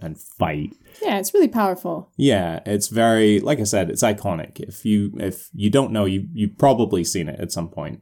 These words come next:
Speaker 1: So, who is Boudica? Should we start with her name?
Speaker 2: Well, her, her name has gone through a couple different iterations,
Speaker 1: Yeah,
Speaker 2: right?
Speaker 1: she's kinda, she's like Prince.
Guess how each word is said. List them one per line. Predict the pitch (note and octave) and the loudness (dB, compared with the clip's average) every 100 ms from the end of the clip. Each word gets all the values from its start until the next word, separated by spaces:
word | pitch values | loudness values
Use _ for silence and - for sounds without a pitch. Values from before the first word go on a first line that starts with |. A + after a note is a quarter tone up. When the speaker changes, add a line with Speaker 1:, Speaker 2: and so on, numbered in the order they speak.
| _ | _
Speaker 1:
So, | - C#3 C#3 C3+ C3 - - G2+ G2 - | 0 4 8 8 8 4 -4 -10 -10 -2
who | C#3+ C#3 | 4 6
is | C3+ | 4
Boudica? | A2 A#2 A2+ G#2+ G#2+ G#2 G2+ - | 2 0 0 2 4 4 4 0
Should | - A#2+ | -4 0
we | |
start | - D3 | 2 2
with | C#3+ | 2
her | B2 | 0
name? | F#2+ F2 F2+ D3+ C4+ - - | 0 0 0 0 -2 -4 -2
Speaker 2:
Well, | G3+ G3+ G3 | 2 4 4
her, | G3+ A3+ G#3+ G#3 F3+ - _ _ | 2 4 4 4 2 -4 _ _
her | A#3 | 4
name | A3+ A#3 | 6 6
has | A#3 - | 6 4
gone | A3+ G#3 | 4 4
through | A3+ G#3 | 6 6
a | G3+ G#3 | 6 4
couple | A#3 G#3+ | 2 2
different | G#3 G#3 G3 | 2 2 0
iterations, | F3 F#3 G3+ G#3+ - E3 A2+ G#2+ A2+ | 0 2 4 2 0 -4 -4 0 4
Speaker 1:
Yeah, | B2 A#2+ A2+ G2+ F#2 F2 | 6 8 6 4 2 -2
Speaker 2:
right? | - | -2
Speaker 1:
she's | - B2+ | 0 2
kinda, | - C#3 G#2 | 2 2 0
she's | C3 A#2+ | 2 2
like | F#2+ | 2
Prince. | G2+ F2+ - - | 0 -4 -4 -8